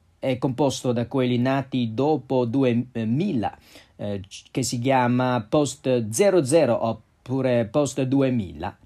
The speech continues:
Ah, perché così? Perché nel millenovecentosettantotto la Cina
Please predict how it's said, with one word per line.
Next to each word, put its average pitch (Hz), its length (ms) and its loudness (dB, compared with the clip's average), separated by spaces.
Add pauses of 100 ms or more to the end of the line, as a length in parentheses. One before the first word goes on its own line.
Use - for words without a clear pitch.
(220)
Ah, 151 120 -4
perché 240 360 4
così? 87 340 -8
Perché 131 400 -2
nel 151 520 0
millenovecentosettantotto 139 2750 0
la 139 180 0
Cina 214 560 0